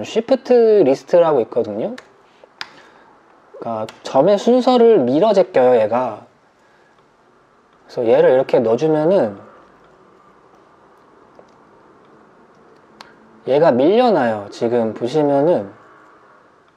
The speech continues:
점이 약간 옆으로 밀었어요. 이거 한 반 정도 밀면은 얘가 이제 엔드포인트가 일로 넘어오게 될 거예요. 얘가.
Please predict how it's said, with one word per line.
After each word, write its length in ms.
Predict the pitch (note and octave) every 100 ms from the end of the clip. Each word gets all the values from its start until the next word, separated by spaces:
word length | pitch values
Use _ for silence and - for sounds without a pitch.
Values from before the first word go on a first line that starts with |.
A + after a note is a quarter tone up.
| _ _ _ _ _ _ _ _ _ _ _
점이 420 | - C#3+ F3 C#3+
약간 400 | - - G3+ D#3+
옆으로 340 | - - G3
밀었어요. 680 | A#2 C3 D#3+ - B2 C3 G2+ - - -
이거 140 | D3
한 240 | E3+ A3 -
반 320 | - F#3 B3+
정도 300 | C#4 C4 A#3+
밀면은 1080 | D#3+ F3+ F#3 F3 E3+ E3 D#3 A#2+ G#2 G2 G#2 _ _ _ _ _ _ _ _ _ _ _ _ _ _ _ B2
얘가 260 | C3+ C#3
이제 200 | A#2+ A#2+
엔드포인트가 640 | A2 D#3+ A#3 A#3 G#3+ F#3+ D#3+
일로 320 | B2 F3 A3+
넘어오게 480 | A#3+ C3 A3 E3 B2
될 200 | A2 -
거예요. 460 | A2 G2+ G2+ G2 - _ _ _ _ _
얘가. 420 | A2 G#2+ - -